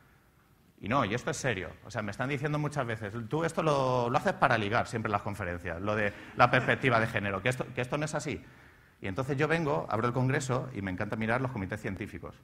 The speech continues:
¿no? Para demostrar que tenemos techo de cristal.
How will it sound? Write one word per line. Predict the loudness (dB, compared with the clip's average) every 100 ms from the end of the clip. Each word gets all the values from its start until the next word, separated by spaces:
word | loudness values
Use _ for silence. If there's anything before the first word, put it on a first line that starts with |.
| _ _ _ _ _ -12
¿no? | -10 -8
Para | -2 -2
demostrar | -2 -4 -4
que | -4
tenemos | -4 -4 -4
techo | -6 -4
de | -4
cristal. | -4 -6 -6 -8